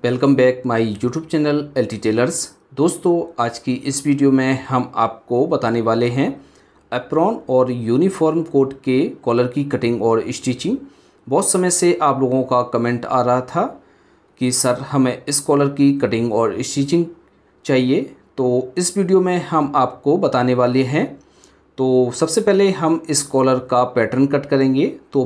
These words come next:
पैटर्न कट करने के लिए हमने एक फट्टा ले लिया है, फट्टे को हम डबल फोल्ड कर लेंगे। फोल्ड करने के बाद दोस्तों, हम इसे, इसमें स्टेपलर से एक पिन लगा लेते हैं, जिससे हमारा फट्टा खिसकेगा नहीं।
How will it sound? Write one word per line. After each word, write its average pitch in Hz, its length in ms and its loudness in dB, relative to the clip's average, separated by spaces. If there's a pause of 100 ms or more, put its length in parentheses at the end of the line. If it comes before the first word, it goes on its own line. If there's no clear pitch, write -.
(120)
पैटर्न 202 300 0
कट 202 180 0
करने 175 360 0
के 165 160 2
लिए 143 280 4
हमने 131 380 0
एक 143 220 -4
फट्टा 143 300 -4
ले 143 180 2
लिया 147 240 4
है, 175 220 0 (400)
फट्टे 202 280 2
को 202 240 4
हम 175 260 0
डबल 139 220 4
फोल्ड 135 380 2
कर 127 140 0
लेंगे। 127 480 2 (920)
फोल्ड 233 240 2
करने 185 260 2
के 175 180 2
बाद 131 240 2
दोस्तों, 131 560 0 (440)
हम 165 240 0
इसे, 156 280 0 (880)
इसमें 180 380 -2
स्टेपलर 139 480 0
से 147 220 2 (320)
एक 135 220 -4
पिन 147 100 2
लगा 175 240 2
लेते 170 320 0
हैं, 196 180 0 (280)
जिससे 135 280 -2
हमारा 139 300 2
फट्टा 143 340 -2
खिसकेगा 139 480 0
नहीं। 151 280 2